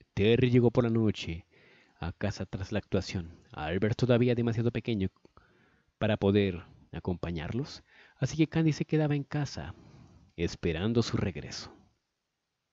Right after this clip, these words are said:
"Candy, mira a ver si te suena este lugar", dijo Terry con voz misteriosa, entregando a la joven un cuadro envuelto en papel marrón.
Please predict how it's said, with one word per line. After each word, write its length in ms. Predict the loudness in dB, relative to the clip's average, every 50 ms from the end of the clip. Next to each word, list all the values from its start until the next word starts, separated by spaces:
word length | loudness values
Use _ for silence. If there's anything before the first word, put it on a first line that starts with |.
| _ _ _ _ _ -20 _ _ _ _ _ _ _ _ _ -2
"Candy, 500 | 0 2 2 2 0 -2 -4 -6 -8 -16 -20 -20 _ _ _ _ _ _ _ _ _ _ _ _ _ _ _ _ _ _ _ _ _ _ _ _ _ _
mira 340 | 2 4 4 6 4 4 2
a 40 | 2
ver 480 | 4 4 4 4 4 2 -2 -6 -12 -16 _ _ _ _ _ _ _ _ _ _ -6
si 120 | -2 -2 0
te 120 | 2 0
suena 420 | 2 4 6 6 6 4 2 0
este 240 | -2 -4 -4 -2 0
lugar", 440 | 0 2 2 0 0 -4 -6 -10 _ _ _ _ _ -20 -20 -20 -20 _ _ _ -6
dijo 200 | -2 0 2 2
Terry 260 | 4 4 2 2 2
con 180 | 0 0 2
voz 160 | 2 4 4 2
misteriosa, 760 | 2 0 2 2 6 8 10 8 8 6 4 -4 -4 -4
entregando 600 | -4 -6 -4 -2 -2 -2 -2 -2 -4 -4 -4 -4
a 20 | -4
la 80 | -4
joven 380 | -4 -4 -2 -2 -2 -2 -2 -4
un 100 | -6 -4
cuadro 320 | 0 2 2 4 4 2
envuelto 600 | 2 2 2 2 2 0 0 -2 -2 -2 -2 -2
en 100 | -2 -4
papel 340 | -6 -8 -8 -4 -4 -4 -2
marrón. 480 | -2 -4 -4 -4 -4 -6 -8 -10 -12